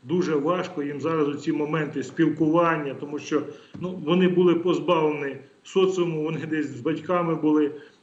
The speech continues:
і фізичну підготовку ми бачили, як ми приймали, як вони здавали. От, бігали десь, видно, в підвалах, в погребах, тому результати були, ну, не зовсім такі, як нам би хотілося. І таке в мене враження було, дуже багато дівчат не поступило, от,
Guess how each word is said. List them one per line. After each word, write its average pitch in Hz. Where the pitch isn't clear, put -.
і 185
фізичну 170
підготовку 156
ми 151
бачили, 151
як 156
ми 151
приймали, 147
як 151
вони 147
здавали. 135
От, 139
бігали 156
десь, 151
видно, 151
в 131
підвалах, 151
в -
погребах, 151
тому 147
результати 151
були, 143
ну, 151
не 160
зовсім 147
такі, 143
як 143
нам 143
би 135
хотілося. 165
І 151
таке 160
в 180
мене 175
враження 165
було, 151
дуже 160
багато 160
дівчат 160
не 151
поступило, 147
от, 139